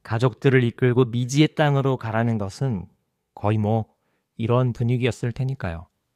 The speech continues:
하지만 그 순종의 대가로 주어지는 보상이 어마어마합니다. 바로 땅과 축복과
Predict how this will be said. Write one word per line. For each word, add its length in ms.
하지만 480
그 320
순종의 760
대가로 500
주어지는 640
보상이 600
어마어마합니다. 920
바로 200
땅과 720
축복과 840